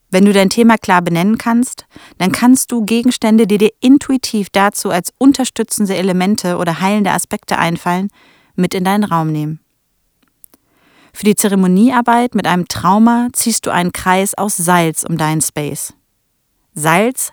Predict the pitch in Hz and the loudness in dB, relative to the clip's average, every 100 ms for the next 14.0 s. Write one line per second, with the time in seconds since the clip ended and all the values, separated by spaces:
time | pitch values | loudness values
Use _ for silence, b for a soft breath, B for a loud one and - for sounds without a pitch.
0 | _ - 175 185 208 269 254 - 220 190 | _ -8 -2 2 2 2 -2 -4 -4 -4
1 | 190 196 - 196 - 196 180 170 156 165 | -4 -6 -10 -16 -6 -4 -2 -2 -4 -4
2 | 165 - 214 - B B B B 170 - | -4 -4 -4 -6 B B B B -6 -2
3 | 202 196 190 - 185 190 180 160 151 - | 2 2 0 -6 -4 -4 -4 -4 -4 -6
4 | 151 - _ _ _ _ _ b b b | -10 -12 _ _ _ _ _ b b b
5 | b b b _ 214 - 226 - - 277 | b b b _ -4 -2 -4 -8 -6 0
6 | 302 220 - 180 185 180 175 156 175 226 | 2 2 2 0 0 0 -4 0 0 0
7 | - - - 196 208 247 - - 202 - | -4 -6 -2 0 0 -4 -6 -6 -4 -2
8 | 247 254 233 - 240 262 262 - 196 202 | -2 -2 -4 -4 0 0 0 -2 -2 0
9 | 214 185 190 202 - 170 165 B B - | 0 0 0 0 -2 -6 -6 B B -8
10 | 202 196 185 185 196 208 202 190 - - | -2 0 2 2 2 2 0 -2 -6 -4
11 | 240 233 170 160 - 160 165 - - B | -2 -2 -2 -4 -2 0 -2 -4 -8 B
12 | B B _ 196 226 214 190 185 - 180 | B B _ 4 4 6 2 0 -4 -6
13 | 170 165 160 160 170 160 156 147 147 | -4 -2 -2 -2 -2 -4 -2 -4 -4